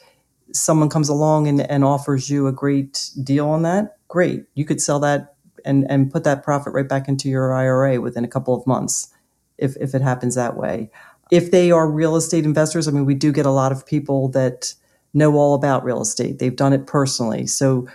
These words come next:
when it comes to the I R A, they're very familiar with it.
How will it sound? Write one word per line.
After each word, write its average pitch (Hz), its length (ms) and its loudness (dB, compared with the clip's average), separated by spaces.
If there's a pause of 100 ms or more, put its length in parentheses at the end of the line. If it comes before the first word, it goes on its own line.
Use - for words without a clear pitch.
(100)
when 147 120 0
it 139 80 -2
comes 143 220 0
to 151 100 -2
the 139 140 2
I 135 180 2
R 135 200 2
A, 135 500 0 (220)
they're 147 120 0
very 147 240 2
familiar 135 500 0
with 175 240 0
it. 214 240 2